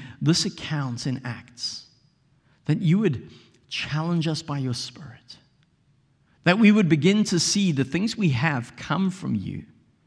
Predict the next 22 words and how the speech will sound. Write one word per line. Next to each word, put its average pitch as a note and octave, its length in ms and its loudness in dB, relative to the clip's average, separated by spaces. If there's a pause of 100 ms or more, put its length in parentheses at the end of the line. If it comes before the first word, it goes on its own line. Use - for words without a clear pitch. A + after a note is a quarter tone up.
(400)
You've G3+ 180 2
entrusted A3 720 0
them F#3 260 2
to E3+ 300 -2
us, - 500 -4 (380)
and E3 160 6
you F3+ 160 6
entrust F3+ 580 0
them F3 180 0
in E3+ 100 0
such E3+ 260 -6
a D#3+ 40 -4
way D#3 200 2
that D3+ 180 -2
we're C#3+ 140 2
called D#3+ 460 -2
to D#3 80 -6
be C#3 100 -2
good B2 260 -8
stewards D3+ 580 -6
of - 140 -10
them. - 360 -12